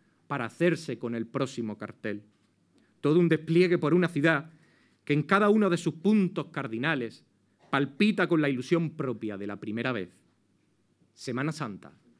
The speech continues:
Granada dos mil diecisiete, de interés turístico internacional. En esta ocasión, con el Señor de la Amargura y la Hermandad del Santo Via Crucis como protagonistas. Una opción más,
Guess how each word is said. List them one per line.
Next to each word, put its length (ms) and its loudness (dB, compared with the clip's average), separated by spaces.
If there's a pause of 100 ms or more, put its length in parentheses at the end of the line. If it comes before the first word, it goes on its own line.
(200)
Granada 580 0 (160)
dos 320 -12
mil 300 0
diecisiete, 760 -2 (380)
de 160 0
interés 800 0
turístico 560 -4
internacional. 760 -6 (720)
En 120 2
esta 220 2
ocasión, 460 0
con 160 -2
el 120 0
Señor 400 0
de 100 2
la 40 2
Amargura 420 0
y 40 4
la 80 2
Hermandad 420 -2
del 120 -4
Santo 400 -8
Via 160 -6
Crucis 420 0
como 240 -6
protagonistas. 800 -6 (420)
Una 240 2
opción 320 -4
más, 340 -6